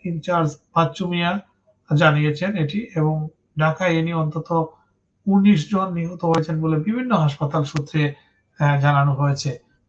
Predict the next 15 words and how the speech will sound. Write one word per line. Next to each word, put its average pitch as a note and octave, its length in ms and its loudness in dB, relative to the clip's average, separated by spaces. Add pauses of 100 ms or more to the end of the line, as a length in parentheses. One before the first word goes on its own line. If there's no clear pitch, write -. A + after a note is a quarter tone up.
অর্থাৎ D#3 240 0
গতকালের D3+ 540 0
পর E3 380 0
আজকেও, D3+ 540 0
আহ, C#3 880 0 (120)
পঁচিশটি D3 680 -2
তরতাজা C#3 340 -2
প্রাণ, C#3 320 0 (220)
আহ, C3 380 -6 (120)
চলে D#3+ 280 2
গেছে। C3+ 280 -2 (560)
আহ, D3+ 480 2
এখনো F3+ 240 0
পর্যন্ত F3+ 460 -2 (220)
কতজন F3+ 680 -2